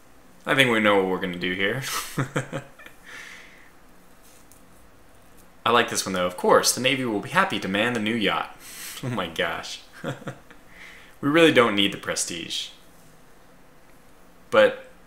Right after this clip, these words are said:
we really don't need to lower the tensions either, so let's just do that. We're getting those battle cruisers, which is gonna greatly reduce our, um,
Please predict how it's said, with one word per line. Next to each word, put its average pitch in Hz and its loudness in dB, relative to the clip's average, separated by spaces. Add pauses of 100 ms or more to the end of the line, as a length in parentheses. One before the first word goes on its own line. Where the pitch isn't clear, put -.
(240)
we 120 -2
really 117 4
don't 101 2
need 98 -4
to - -6
lower 85 -2
the 85 -12
tensions - -8
either, - -10
so - -4
let's 92 -2
just 90 -4
do - -6
that. - -14 (3500)
We're 98 -12
getting 120 4
those 107 0
battle 107 4
cruisers, 147 -4
which 98 -8
is 90 -4
gonna 92 -6
greatly 113 0
reduce 95 -2 (100)
our, 90 -2
um, 87 -6